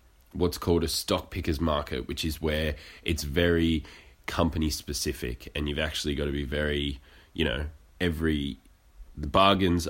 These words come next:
are in individual companies, not in entire sectors. But to be honest, if you, if, if, if you hadn't gotten into growth stocks yet, or you really like s-, growth stocks and, you know, haven't pulled the trigger recently,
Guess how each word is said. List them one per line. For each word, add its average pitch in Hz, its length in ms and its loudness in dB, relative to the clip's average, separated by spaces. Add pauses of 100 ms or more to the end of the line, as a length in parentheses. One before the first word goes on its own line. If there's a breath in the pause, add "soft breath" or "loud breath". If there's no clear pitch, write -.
are 80 360 2
in 80 300 0
individual 80 540 0
companies, 73 560 -2
not 80 220 -2
in 76 120 -4
entire 73 460 -2
sectors. 73 480 -2
But - 300 2 (340 loud breath)
to - 80 -6
be 127 140 6
honest, 123 340 4
if 101 160 0
you, 107 140 -2
if, - 160 -4 (120)
if, - 280 -2 (440)
if 95 140 0
you 95 120 2
hadn't 117 320 2
gotten 107 200 4
into 101 220 0
growth 95 240 2
stocks - 320 -2
yet, 95 180 2
or 85 100 0
you 73 140 -2
really 98 280 4
like 90 240 2
s-, - 180 -12 (200)
growth 87 260 -2
stocks 85 360 -4
and, 78 240 -2 (400 loud breath)
you 82 100 0
know, 80 100 0
haven't 85 260 0
pulled 87 260 -2
the 73 60 -6
trigger 85 420 0
recently, 85 760 0